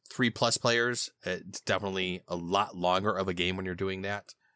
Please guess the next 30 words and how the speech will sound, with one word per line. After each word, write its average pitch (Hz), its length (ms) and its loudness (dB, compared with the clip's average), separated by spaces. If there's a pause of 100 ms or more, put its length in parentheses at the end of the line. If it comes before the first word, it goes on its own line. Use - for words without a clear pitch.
(540)
Um, 85 500 2
but 92 220 2
it's - 180 -2
definitely 92 600 -2
a 85 160 -4
great, 82 500 -2
great 82 260 -4
solo 76 320 -2
game. 71 360 -10 (120)
That's 87 240 -4
Mage 104 240 -2
Knight, 113 140 -2
the - 80 -18
board 156 240 -2
game, 120 300 -2 (420)
and 104 100 -2
I'm 98 180 0
throwing 147 520 0
Mage 104 380 0
Knight 107 240 -2
Dungeons 95 420 0
in 87 80 -4
there 85 180 0
as 85 140 -2
well 87 180 2
because 85 400 -2
I 87 120 -2
have 101 300 0
to 98 120 -4
mention, 85 580 -4